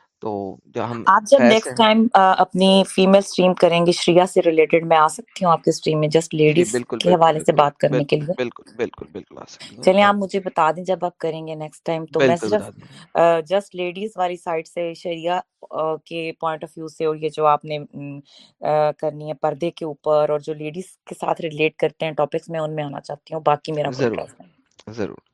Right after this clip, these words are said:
Speaker 1: Thank you so much، thank you so
Speaker 2: Thank you،
Speaker 1: much۔
Speaker 2: ارم بھائی، میں اب آپ، آپ کو اجازت دیتی ہوں اور خود بھی اجازت
Speaker 1: Thanks a
Speaker 2: لیتی ہوں۔
Speaker 1: lot،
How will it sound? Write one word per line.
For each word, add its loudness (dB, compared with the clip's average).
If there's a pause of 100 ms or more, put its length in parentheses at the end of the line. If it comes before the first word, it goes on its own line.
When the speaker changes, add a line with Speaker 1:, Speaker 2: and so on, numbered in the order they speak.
(120)
Speaker 1:
Thank -4
you -10
so -12
much، -20
thank -20
you -2
so 6
Speaker 2:
Thank -2
you، 4
Speaker 1:
much۔ 2
Speaker 2:
ارم -14
بھائی، -6
میں -10
اب -10
آپ، -8 (160)
آپ -10
کو -12
اجازت -4
دیتی -8
ہوں -4
اور -8
خود -4
بھی -6
اجازت -2
Speaker 1:
Thanks 4
a 0
Speaker 2:
لیتی -6
ہوں۔ -8
Speaker 1:
lot، -14